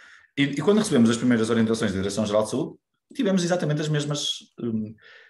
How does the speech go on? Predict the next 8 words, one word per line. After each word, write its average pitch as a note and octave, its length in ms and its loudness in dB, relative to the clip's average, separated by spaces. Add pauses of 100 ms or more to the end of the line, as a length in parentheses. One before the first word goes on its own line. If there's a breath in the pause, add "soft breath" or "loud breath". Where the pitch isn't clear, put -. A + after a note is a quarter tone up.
(220 loud breath)
a, B2 60 -6
a, A2 500 -4
as A2+ 80 -6
mesmas C#3 240 -2
respostas, A2 480 -2
as A2 60 -4
mesmas A2 300 0
expressões. A#2 600 0